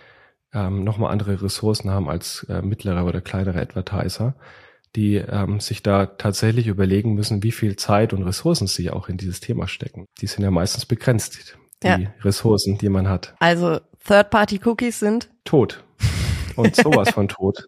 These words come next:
Speaker 1: <laughs>
Speaker 2: Das hast du jetzt auch schon öfter gesagt in den letzten Podcasts. Das stimmt, ja, genau.
Speaker 1: Ja.
Speaker 2: Okay, passend dazu I D Solutions.
Speaker 1: Ja, auch super spannendes Thema. Ähm, ich glaub, da muss man erstmal differenzieren. Mein Eindruck ist generell, also das Thema ist so ein bisschen wie,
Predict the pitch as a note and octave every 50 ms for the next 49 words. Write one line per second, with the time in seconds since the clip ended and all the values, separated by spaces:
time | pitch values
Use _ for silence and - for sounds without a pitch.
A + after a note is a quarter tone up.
0 | _ - - _ - D#3+ D3+ B2+ D3+ D3 C#3+ C3+ C3 A#2 A#2+ A#2 - _ - -
1 | - - B4 - - - A#3+ F#3 - - G3+ E3+ E3 E3 E3 E3 - F#3 E3 -
2 | D#3 - - F#3 E3 E3+ E3+ E3 F3 F3 F3 E3 D#3 D#3 D#3+ E3 E3+ E3+ E3+ -
3 | - F3 - - D#3+ - - - F3+ F#3 F#3 - - F3+ - - - - E3+ E3
4 | - D3+ - C#3 B2+ _ - _ - F3+ D#3+ B2 B2 E3+ E3+ _ _ _ _ -
5 | - - - - - - - _ - G3+ - G#3 F#3 - A3 G#3+ G3+ B3 A3 A#3
6 | G#3+ F#3 - - A3 - - F#3 F3+ F3 G3+ F#3+ - A3 G3+ F#3+ G3 A3 A#3 -
7 | - F3 D#3+ D#3+ - - - _ _ _ _ _ _ _ _ _ - A#2+ C3+ C#3+
8 | C#3+ - G#2+ C#3+ - - - E3+ - D3 C3+ - - C#3 C3+ B2 B2 C3 - -
9 | - C#3 C#3 C#3+ C3+ B2+ B2+ D3 D#3+ D#3 - - A2+ A#2 A#2 A#2 A#2 - - B2
10 | - - B2+ C3 C3 - C3 A#2+ F2 F2+ - - A#2 A#2 A#2 B2 A2+ - A2 A2+
11 | A2 G#2+ - - - C3+ C#3 C#3+ D3 D#3 D#3+ D#3 C#3 B2+ C#3+ A#2 A#2+ B2+ A2+ F#2+
12 | A#2 C3 C3 C3 B2 A2+ A#2+ - - - B2 A#2+ B2+ B2 B2 B2 B2 G2 E2 A2
13 | - A2+ A2 - - - A#2+ A#2+ B2+ B2 A#2+ A#2 A2+ - - - - A2+ A2 G#2+
14 | G2 D#2+ C2+ - A#2+ A#2+ - - A2 G#2+ A2 A2+ A2+ A2+ A2 A2 G2+